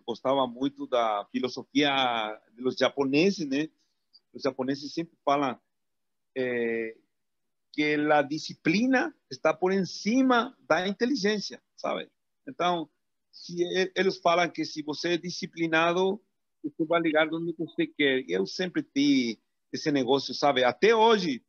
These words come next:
até hoje eu, eh, vou pra, pra, eh, dormir nove da, nove da noite, sabe? Vinte e uma horas.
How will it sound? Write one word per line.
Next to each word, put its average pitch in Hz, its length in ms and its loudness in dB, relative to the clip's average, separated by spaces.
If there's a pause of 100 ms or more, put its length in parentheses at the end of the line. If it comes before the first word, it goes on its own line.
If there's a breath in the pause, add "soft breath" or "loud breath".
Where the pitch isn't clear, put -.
(140)
até 156 260 -4
hoje 170 260 0
eu, 139 460 2 (640)
eh, 120 420 0 (100)
vou 147 200 6
pra, 123 720 4
pra, 117 560 2 (280)
eh, 117 200 -14
dormir 123 840 0 (320)
nove 135 440 2
da, 117 200 -6
nove 147 380 2
da 120 160 0
noite, 147 500 -2
sabe? 147 420 0
Vinte 120 260 -8
e 131 40 -2
uma 139 220 -2
horas. 139 340 2